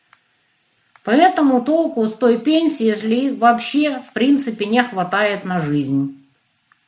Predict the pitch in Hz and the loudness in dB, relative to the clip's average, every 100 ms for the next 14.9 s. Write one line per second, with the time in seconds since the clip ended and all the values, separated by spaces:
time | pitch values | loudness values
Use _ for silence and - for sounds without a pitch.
0 | _ _ - 165 220 233 226 190 226 330 | _ _ -10 -2 2 2 0 -2 0 2
1 | 359 311 - 233 220 214 285 277 254 247 | 4 2 -2 -6 -4 -2 0 2 2 0
2 | 240 233 - 185 180 165 170 - _ _ | 0 -2 -4 -2 0 -2 -6 -12 _ _
3 | _ _ _ _ _ _ _ 190 214 196 | _ _ _ _ _ _ _ -2 -2 -2
4 | 208 285 285 254 247 233 240 269 294 226 | -2 -2 -2 -4 -4 0 2 2 2 2
5 | 226 233 214 220 214 226 226 214 175 175 | 0 -2 0 -2 0 2 2 0 -2 -2
6 | 170 165 165 165 165 - _ _ _ _ | -2 -4 -4 -4 -6 -10 _ _ _ _
7 | _ _ _ _ _ _ - 220 220 311 | _ _ _ _ _ _ -4 -2 -2 0
8 | 311 285 269 233 240 214 196 185 202 214 | 4 4 4 4 2 2 0 -4 0 2
9 | 214 202 202 254 330 254 190 175 190 214 | 0 -2 -2 0 2 2 2 0 -2 0
10 | 226 226 254 247 226 220 214 214 214 247 | 2 2 2 2 0 -4 -6 -4 -4 -2
11 | 302 285 233 226 214 208 214 208 285 254 | 0 2 0 -4 -6 -4 -4 -4 -2 -2
12 | 240 220 196 226 233 185 196 180 208 226 | -2 -2 -2 -4 -4 -4 -6 -2 0 0
13 | 175 190 208 196 175 - 147 151 - 180 | 0 -6 -4 -6 -6 -4 -6 -6 -10 -8
14 | 190 180 - 247 247 - 156 139 139 | -8 -6 -4 -4 -4 -6 -4 -4 -6